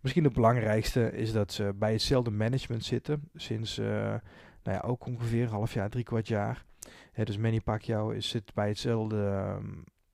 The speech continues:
eh, wordt vertegenwoordigd door hetzelfde management als Conor McGregor.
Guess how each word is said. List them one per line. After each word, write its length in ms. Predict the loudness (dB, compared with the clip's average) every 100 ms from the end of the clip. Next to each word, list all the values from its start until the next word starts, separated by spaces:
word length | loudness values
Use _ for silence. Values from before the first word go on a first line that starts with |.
| _
eh, 580 | -10 -4 -4 -4 -6 -6
wordt 180 | -4 -2
vertegenwoordigd 760 | 0 2 4 4 4 4 4 2
door 100 | -4
hetzelfde 380 | 0 0 0
management 500 | 0 0 0 -2 -6
als 140 | -6 -6
Conor 220 | -2 -2
McGregor. 540 | -2 -2 -2 -2 -6